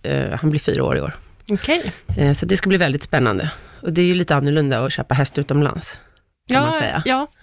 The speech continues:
Speaker 2: Alltså, jag tänker, hur, måste de stå i karantän innan, eller går det bara? I och för sig,
Speaker 1: Nej,
Speaker 2: Spanien,
Speaker 1: vi är med
Speaker 2: det
Speaker 1: i
Speaker 2: kanske
Speaker 1: E U.
Speaker 2: Ja, ja,
Speaker 1: Ja,
Speaker 2: ja, ja.
Speaker 1: så att det är
Speaker 2: Jag är
Speaker 1: ingen
Speaker 2: inte så jäkla
Speaker 1: karantän.
Speaker 2: påläst på det där.
Speaker 1: Nej, så att de, de åker, det är bara att hämta hem dem, så att säga. Fast då
Speaker 2: Ah.
Speaker 1: får man ju hyra ett transportföretag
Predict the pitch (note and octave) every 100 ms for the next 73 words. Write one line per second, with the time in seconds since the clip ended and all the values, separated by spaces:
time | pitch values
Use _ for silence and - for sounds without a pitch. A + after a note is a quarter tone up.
0 | - - A#3+ C4 A#3+ A#3+ B3 A3+ A3 G#3+
1 | A3+ A3 - G3+ A#3 A3+ B3 B3+ A3 G3+
2 | G#3 G3 - D4 G#3 G3+ A3+ G#3+ F#3 F#3
3 | F3+ F3 F3 F3 F3+ A3 - - E3 E3
4 | E3+ E3 E3+ F3 D#3+ D3+ D3+ D#3+ - -
5 | _ _ _ A#3+ C4+ C#4+ D4 B3 G3+ F3
6 | D#3+ - D3+ - D3+ D3 A3+ C#3 G#3+ G3+
7 | - - G#3 G3+ - - - - - -
8 | - D#3 D#3+ - - C#3 D#3 D#3 D3+ D3
9 | D#3 D#3 C#3+ - C#3+ C#3 D3+ D3 C3+ D3
10 | C#3 C#3 C3+ C3+ - - - - _ -
11 | F#3 B3+ D#3+ C3+ C3+ C#3+ C3 B2 - -
12 | C#3 - - - - B2 -